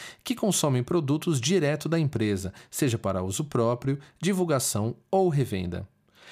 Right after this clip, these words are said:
Essa movimentação de produtos e consumo gera lucros e comissões para distribuidores. Pessoas ricas constroem redes de distribuição, e o multinível é a forma mais simples de construir uma rede,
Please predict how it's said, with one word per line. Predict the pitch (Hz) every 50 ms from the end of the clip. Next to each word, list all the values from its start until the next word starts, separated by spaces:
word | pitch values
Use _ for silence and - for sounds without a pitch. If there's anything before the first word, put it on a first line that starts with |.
| - - - - - -
Essa | - - - 170
movimentação | 160 190 208 196 208 190 175 - 147 127 - - 110 107
de | 95 98
produtos | - - 101 98 98 127 131 - 120 98
e | 98
consumo | - - 87 87 - - - 120 113 104 98 95 - - -
gera | - - 135 127 123 127
lucros | 120 117 120 151 185 170 - 170 180 170 160
e | 165
comissões | - 165 156 151 135 - - 131 135 139 -
para | - - 127 120 117 110
distribuidores. | 98 - 147 160 - - 147 139 147 151 151 120 107 98 95 92 87 87 - - - - _ _ _ - - - - - - -
Pessoas | - 165 151 - 202 196 170 135 -
ricas | - - 180 175 - - 110 -
constroem | - - 131 123 - - - 127 135 135 127 110
redes | 101 135 160 175 160 160 151 147
de | 151 143
distribuição, | 131 151 160 - - 156 156 170 175 165 - - - 131 131 113 92 95 - - - - - - -
e | 175
o | 170
multinível | 147 131 120 - - 110 110 127 139 120 117 110 -
é | - 120
a | 117
forma | - - 135 135 131 127 117
mais | 113 110 120 139 165 170 165
simples | - - - 147 160 151 - 147 135
de | 131 135
construir | - 147 147 143 - - 113 120 127 143
uma | 147 156 147
rede, | 127 90 107 107 101 90 - 87